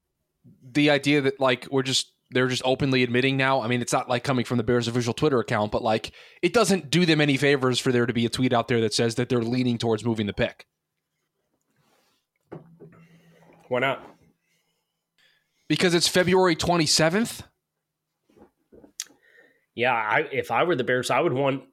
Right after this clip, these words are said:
Speaker 2: other teams to have as much time as possible to panic and to overreact to this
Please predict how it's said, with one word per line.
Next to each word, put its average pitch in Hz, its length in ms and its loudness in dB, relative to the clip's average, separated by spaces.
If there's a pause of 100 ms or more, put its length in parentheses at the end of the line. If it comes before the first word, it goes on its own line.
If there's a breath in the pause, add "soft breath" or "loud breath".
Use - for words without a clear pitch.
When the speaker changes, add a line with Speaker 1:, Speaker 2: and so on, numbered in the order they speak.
(220)
Speaker 2:
other 151 180 2
teams 175 340 0
to 160 80 2
have 147 160 0
as 98 100 -6
much 139 240 0
time 175 220 0
as - 80 -4
possible 143 400 -2
to - 100 -20
panic 127 460 -6 (1500)
and 131 100 -8
to 120 60 0
overreact 123 560 -2
to 131 60 -8
this 104 360 -6